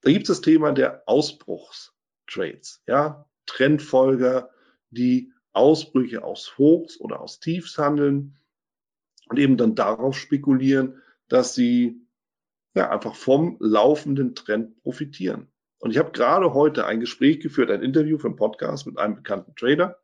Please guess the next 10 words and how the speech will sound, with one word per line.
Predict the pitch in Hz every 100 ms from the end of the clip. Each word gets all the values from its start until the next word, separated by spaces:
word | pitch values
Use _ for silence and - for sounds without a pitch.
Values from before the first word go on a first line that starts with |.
| _ _ _
kommt | - -
dann | 92
im | 95
November | 92 101 120 123
raus. | 117 135 - _ _ _ _ - - - _ _ _ _ _ _ _ _ _ _ -
Der |
hat | 151
eine | - 175
Trefferquote | - 151 151 151 147 151 151 156 151 _
von, | - 131 135 143 -